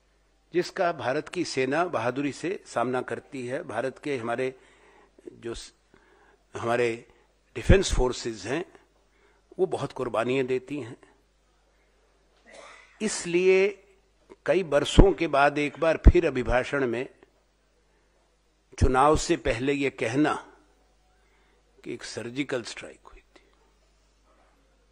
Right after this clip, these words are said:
उससे पहले सेना के कई प्रमुख जो रहे, जनरल रहे, उन्होंने ये बात बताई है कि ऐसी कार्रवाई भारत की सेना करती रही।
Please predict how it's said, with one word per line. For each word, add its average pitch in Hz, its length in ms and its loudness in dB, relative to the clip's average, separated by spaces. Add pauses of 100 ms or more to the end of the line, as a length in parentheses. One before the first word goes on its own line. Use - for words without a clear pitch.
(920)
उससे 147 200 -2
पहले 160 600 0 (600)
सेना 143 340 0
के 151 200 -4
कई 165 220 -2
प्रमुख 139 440 -6
जो 123 160 -6
रहे, 120 280 -2
जनरल 120 380 -2
रहे, 117 300 -4
उन्होंने 123 360 -2
ये 117 60 -2
बात 107 300 -4
बताई 113 320 -6
है 127 300 -6
कि 139 160 -10
ऐसी 120 280 -6
कार्रवाई 110 420 -8
भारत 113 300 -10
की - 120 -12
सेना 117 300 -8
करती - 360 -12
रही। 87 360 -16